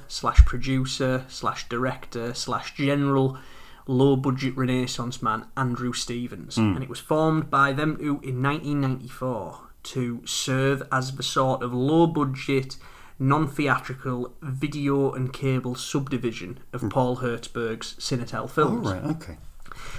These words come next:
Speaker 1: Now, how Body Chemistry three Point of Seduction came about was that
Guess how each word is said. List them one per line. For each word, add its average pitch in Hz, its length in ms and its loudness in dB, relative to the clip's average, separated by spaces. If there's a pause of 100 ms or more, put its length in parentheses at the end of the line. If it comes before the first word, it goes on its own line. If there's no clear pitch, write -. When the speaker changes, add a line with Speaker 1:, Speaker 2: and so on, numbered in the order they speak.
(220)
Speaker 1:
Now, 160 320 6 (720)
how 214 240 8
Body 190 380 2
Chemistry 165 520 -2
three 151 400 -2
Point 147 320 -4
of 139 100 -8
Seduction 143 600 -2
came 131 300 -2
about 113 400 -2
was 120 360 -6 (380)
that 135 440 0